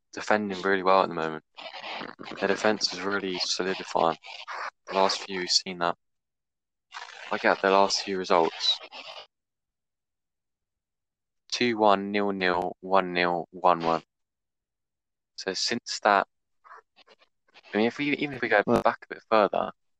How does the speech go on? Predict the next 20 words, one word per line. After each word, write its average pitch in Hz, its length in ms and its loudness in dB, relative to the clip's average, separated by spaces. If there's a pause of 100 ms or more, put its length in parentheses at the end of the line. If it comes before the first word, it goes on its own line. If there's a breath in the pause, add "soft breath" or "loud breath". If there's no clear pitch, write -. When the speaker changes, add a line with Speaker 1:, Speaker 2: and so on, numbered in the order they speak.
(1000)
Speaker 1:
Burnley 123 280 6
have 120 100 0
Speaker 2:
well, 110 120 8
Speaker 1:
kept 107 80 8
one, 107 120 10
Speaker 2:
one 104 60 6
nil 98 180 6
Speaker 1:
two, 98 60 8
Speaker 2:
Leeds. 95 340 6 (800)
Speaker 1:
three, 113 240 -4
four 127 360 0
clean 113 280 -6
sheets - 380 -2
in 101 60 -4
the 98 60 0
last 95 240 0
seven. - 220 -2 (680 soft breath)
Yeah? 101 240 2 (1800)
Yeah? 156 260 2 (500)
Speaker 2:
Chris? - 360 6